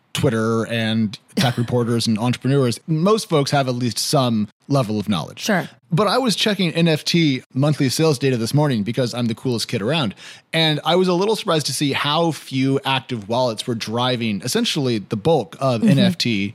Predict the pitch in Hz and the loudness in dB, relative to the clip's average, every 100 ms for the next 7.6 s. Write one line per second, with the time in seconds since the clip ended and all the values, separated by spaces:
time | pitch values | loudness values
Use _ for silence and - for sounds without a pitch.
0 | - 113 160 220 131 - 190 139 151 143 | -4 -2 0 0 -2 -4 -4 -2 0 0
1 | 120 101 101 101 147 131 120 127 117 117 | 0 2 2 0 0 -2 -2 0 2 0
2 | 107 110 117 113 107 113 110 - 101 98 | -2 -4 -2 -2 -2 -2 -2 -2 -2 -4
3 | - 123 131 127 113 101 123 - 117 101 | -4 -2 0 0 -2 -2 -4 -4 -6 -2
4 | 110 107 104 - 139 135 151 - 180 185 | -2 -2 -4 -4 -2 0 -2 0 0 2
5 | 170 143 - 135 117 120 123 104 - 104 | 0 -4 -6 -4 -2 0 0 -2 -4 -4
6 | - 117 95 90 107 - 170 160 156 131 | -6 -4 -4 -4 -6 -4 -2 0 0 0
7 | 117 123 110 98 127 90 | 0 0 0 0 -2 -4